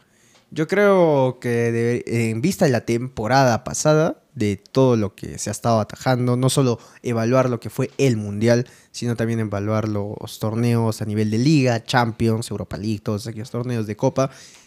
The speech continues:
Yo creo que para mí el candidato principal, y obviamente, claro, a pesar de que tuvo un mal Mundial su selección,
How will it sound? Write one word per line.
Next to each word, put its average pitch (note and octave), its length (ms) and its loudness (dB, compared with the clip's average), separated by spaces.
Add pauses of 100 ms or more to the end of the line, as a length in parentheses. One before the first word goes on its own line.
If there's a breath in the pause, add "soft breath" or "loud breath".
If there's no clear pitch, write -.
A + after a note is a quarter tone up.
(100 loud breath)
Yo D#3+ 160 -2
creo F3+ 220 0
que C3+ 80 -2
para A2+ 240 -2
mí D3 160 0
el B2+ 100 -2
candidato A#2+ 640 -2
principal, B2+ 520 0 (440 loud breath)
y A#2+ 280 0
obviamente, A#2 1080 0 (380)
claro, G#2+ 1120 2
a - 220 -4
pesar F#3+ 260 2
de G3+ 100 2
que D3 100 -2
tuvo G3+ 240 2
un D3+ 360 0
mal D3 200 2
Mundial B2 420 2
su A#2+ 140 -4
selección, C#3+ 580 0